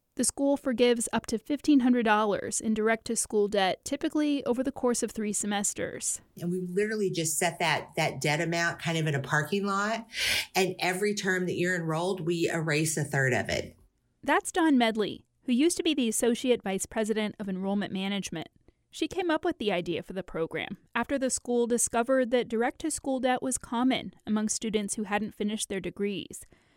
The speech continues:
Speaker 1: Medley drew inspiration from fine forgiveness programs at public libraries, as well as cities canceling parking and impoundment fees.
Speaker 2: But in higher ed, you can be current every single semester.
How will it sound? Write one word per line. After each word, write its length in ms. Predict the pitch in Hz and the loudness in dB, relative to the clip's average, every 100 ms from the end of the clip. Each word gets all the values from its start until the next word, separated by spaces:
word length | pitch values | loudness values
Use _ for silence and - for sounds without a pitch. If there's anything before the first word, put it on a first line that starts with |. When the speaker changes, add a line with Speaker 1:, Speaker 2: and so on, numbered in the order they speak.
| _ | _
Speaker 1:
Medley 420 | 240 262 269 269 240 | 2 4 4 2 0
drew 260 | 254 330 | 0 0
inspiration 760 | 415 - 277 240 277 - 262 262 | 0 -2 2 2 2 0 0 0
from 260 | 254 240 | 2 2
fine 340 | 233 233 240 254 | 0 0 0 0
forgiveness 540 | 247 208 247 254 240 | 0 2 2 4 0
programs 640 | - 190 170 170 - 202 - | -2 -6 -4 -8 -8 -6 -6
at 120 | - | -4
public 340 | 208 202 180 | -4 -4 -2
libraries, 720 | 202 214 196 175 98 - - - - _ _ | 0 0 0 -4 -6 -10 -12 -12 -20 _ _
as 120 | 233 | 0
well 240 | 262 320 370 | 6 6 6
as 100 | - | 4
cities 460 | - 294 285 277 | 0 2 2 0
canceling 600 | - 262 269 285 269 254 | -2 -2 0 0 0 0
parking 400 | - 226 233 247 | -2 -6 -2 0
and 120 | 240 | 2
impoundment 560 | 226 - 247 254 226 - | 0 -2 0 2 2 -2
fees. 440 | 170 151 - - - _ _ _ _ - | -8 -8 -8 -12 -12 _ _ _ _ -6
Speaker 2:
But 140 | 214 | 0
in 160 | 196 185 | 2 2
higher 420 | 208 196 175 185 | 0 0 2 2
ed, 400 | 359 294 131 139 - - - | 2 0 -2 -4 -10 -14 -2
you 160 | 247 | -2
can 180 | 302 330 | 2 2
be 160 | 233 214 | 2 0
current 540 | - 285 277 202 - - | -2 0 2 2 0 0
every 340 | 190 208 254 | 0 0 0
single 400 | - 226 226 208 | 0 0 0 0
semester. 880 | 208 196 175 170 - - 277 320 | 0 0 2 2 0 2 2 0